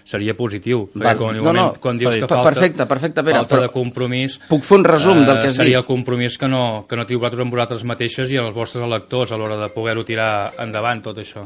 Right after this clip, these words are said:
Speaker 2: O sigui, el resum del que m'estàs dient és que nosaltres en el pressupo-, en el, en el, eh, en el ple d'ahir vam proposar que una de les cases que té l'Ajuntament, que es va donar per herència,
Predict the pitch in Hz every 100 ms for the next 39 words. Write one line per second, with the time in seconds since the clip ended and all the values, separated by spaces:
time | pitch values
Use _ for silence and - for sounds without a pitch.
0 | - 113 131 123 120 127 160 170 156 139
1 | 123 - 143 139 165 180 120 - 123 120
2 | 135 127 110 110 104 110 - 107 127 -
3 | 107 107 107 - 101 101 104 104 101 98
4 | 95 107 - - - 98 101 101 131 143
5 | 139 175 208 - - - 131 143 139 127
6 | 117 113 135 170 196 - - - 120 139
7 | 151 131 120 - 135 123 104 - 101 113
8 | 113 113 117 110 127 117 110 131 135 117
9 | 104 95 104 104 107 104 107 107 110 107
10 | 110 113 135 131 123 110